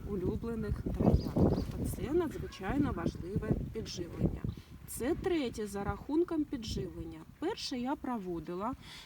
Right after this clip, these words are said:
після того, як тільки зійшов, е, сніг, і я трішечки розгорнула від землі свої троянди.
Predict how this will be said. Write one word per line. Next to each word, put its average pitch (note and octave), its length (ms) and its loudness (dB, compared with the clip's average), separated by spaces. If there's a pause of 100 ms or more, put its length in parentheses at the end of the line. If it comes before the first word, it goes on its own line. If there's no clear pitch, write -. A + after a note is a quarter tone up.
(120)
після A#3+ 300 -4
того, G4 300 2
як G#3+ 240 -2
тільки F4 420 2
зійшов, G#3+ 800 -4
е, F#3 180 -2
сніг, A3+ 720 -2 (180)
і A3 80 -6
я D4 400 2
трішечки C#4+ 640 -2
розгорнула C4+ 760 -2
від F#3 180 -8
землі G3+ 420 -4
свої F#3+ 580 -8 (380)
троянди. A#3+ 760 -2